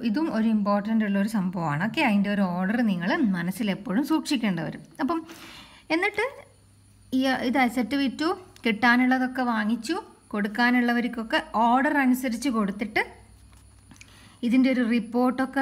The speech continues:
ഉണ്ടാക്കിയിട്ട് ആരാണോ അപ്പോയിന്റ് ചെയ്തത്, മെമ്പേഴ്സ് ആണെങ്കിൽ മെമ്പേഴ്സിന്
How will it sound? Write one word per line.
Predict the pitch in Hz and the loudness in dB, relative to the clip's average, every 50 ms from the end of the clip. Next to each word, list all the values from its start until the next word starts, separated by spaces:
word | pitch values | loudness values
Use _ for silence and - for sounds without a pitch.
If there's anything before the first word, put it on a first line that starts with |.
| 262 240 | 2 2
ഉണ്ടാക്കിയിട്ട് | 220 202 202 196 202 196 - 214 196 196 - 285 381 440 - - - - - - _ _ _ - - - - - - - 240 | 4 2 2 0 0 0 -2 -2 -2 0 0 -2 -2 -2 -8 -14 -20 -20 -20 -20 _ _ _ -20 -20 -20 -20 -10 -2 0 2
ആരാണോ | 240 233 240 233 226 233 240 269 254 | 2 4 4 2 2 4 4 2 2
അപ്പോയിന്റ് | 226 202 - 214 208 208 214 214 202 202 | 0 0 0 0 0 2 0 0 0 -2
ചെയ്തത്, | 185 165 180 165 - - 196 190 | -2 -2 -4 -8 -8 -6 -2 0
മെമ്പേഴ്സ് | 196 202 202 196 208 208 208 208 220 202 | 0 2 2 0 0 -2 -4 0 0 2
ആണെങ്കിൽ | 185 190 180 185 180 175 170 180 | 2 2 0 -2 -4 -4 -4 -4
മെമ്പേഴ്സിന് | 175 170 175 175 175 208 220 220 220 254 240 240 | -4 -4 -4 -4 -2 -2 -2 -2 0 0 0 2